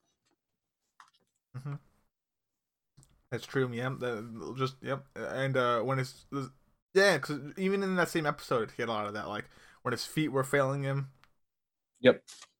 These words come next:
Speaker 1: Yeah. Definitely true. Uh, we hit the flashback now. Locke, another sleepless night. Actually, this is the final flashback of the
Speaker 2: Oh,
Speaker 1: episode.
Speaker 2: yeah, that's right.
Speaker 1: That was
Speaker 2: Oh,
Speaker 1: crazy.
Speaker 2: you know, before we go on the flashback, I just wanted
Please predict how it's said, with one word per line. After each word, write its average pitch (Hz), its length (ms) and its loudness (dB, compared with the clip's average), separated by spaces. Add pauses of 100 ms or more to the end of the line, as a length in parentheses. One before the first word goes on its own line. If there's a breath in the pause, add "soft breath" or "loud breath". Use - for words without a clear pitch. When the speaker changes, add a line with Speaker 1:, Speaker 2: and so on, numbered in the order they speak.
Speaker 1:
Yeah. 135 120 -6 (720)
Definitely 123 280 -4
true. 135 340 -6 (500)
Uh, 123 360 -2 (200)
we 143 120 -4
hit 175 120 0
the 139 60 -4
flashback 123 500 0 (100)
now. 110 200 -14 (720)
Locke, 131 420 0 (840)
another 127 440 -4
sleepless 117 720 -10
night. - 360 -16 (100)
Actually, 185 220 2
this 160 100 -2
is - 60 -10
the 160 100 4
final 135 360 0
flashback - 760 -2 (840)
of 120 100 -4
the 131 100 -2
Speaker 2:
Oh, - 20 4
Speaker 1:
episode. 185 340 8
Speaker 2:
yeah, 208 220 8
that's 120 200 0
right. 165 240 0 (160)
Speaker 1:
That 120 80 2
was 113 320 -6
Speaker 2:
Oh, 170 160 12
Speaker 1:
crazy. - 220 -2
Speaker 2:
you 156 140 12
know, 156 100 12
before 143 300 6
we 196 100 8
go 151 100 10
on 123 60 8
the 113 60 6
flashback, 107 480 8
I 92 60 4
just - 140 2
wanted 139 160 10